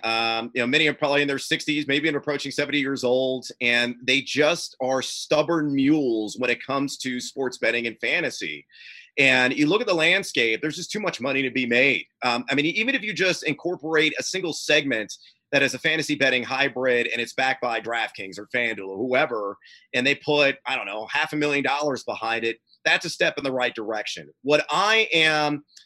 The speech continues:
really pounding the table for is to have a voice on the desk. You know, the problem with a lot of these primary shows, whether it's on C B S, N B C, main E S P N, um,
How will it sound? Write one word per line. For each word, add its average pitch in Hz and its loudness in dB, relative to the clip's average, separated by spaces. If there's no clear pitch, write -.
really 175 2
pounding 170 -4
the 127 -4
table 147 2
for 113 2
is 131 0
to 135 0
have 156 2
a 123 0
voice 120 0
on 143 2
the 123 0
desk. 127 -2
You - 0
know, 147 4
the 139 -2
problem 214 0
with 170 2
a 160 2
lot 165 2
of 165 2
these 151 2
primary 160 0
shows, 131 2
whether 120 -2
it's 117 -6
on 120 -6
C 170 -8
B 147 2
S, 107 -4
N 151 -2
B 147 -2
C, 131 -2
main 165 4
E 135 4
S 113 0
P 127 -2
N, 92 -4
um, 123 0